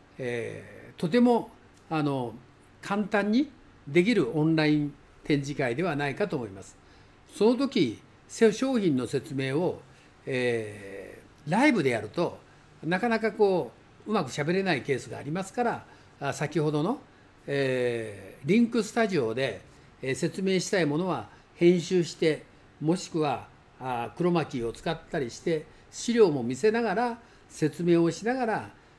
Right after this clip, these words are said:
えー、Zoomで、えー、やり取りをすると。えー、こんなのが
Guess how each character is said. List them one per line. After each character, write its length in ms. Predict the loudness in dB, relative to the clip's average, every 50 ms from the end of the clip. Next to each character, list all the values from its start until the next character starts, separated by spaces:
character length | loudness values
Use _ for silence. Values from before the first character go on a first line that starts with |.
| _ -10 -6
え 720 | -4 -2 0 0 0 0 -2 -4 -6 -10 -16 -16 -18 -20 -20 -20 -20 -20 -20 -20 -20 -20 _ -20 -20 -16 -8
ー、 20 |
Zoom 300 | -2 2 2 4 4 4 2
で、 200 | 0 0 -2 -6 -18 -20 -20 -20 -20 -20 -20 -16 -10
え 600 | -6 -4 -4 -2 -2 -2 -2 -4 -4 -8 -12 -10 -4 2
ー、 40 |
や 100 | 4 4
り 80 | 4 4
取 160 | 2 0 0
り 60 | 0
を 80 | -2 -2
す 120 | -2 -6
る 100 | -12 -12
と。 120 | -14 -16 -20 -20 -20 -20 -20 -20 -20 -20 -20 -14 -6 -4
え 140 | -2 -2
ー、 20 | 0
こ 140 | 2 2 4
ん 80 | 4 6
な 100 | 4 4
の 100 | 2 2
が 300 | 0 0 -2 -4 -6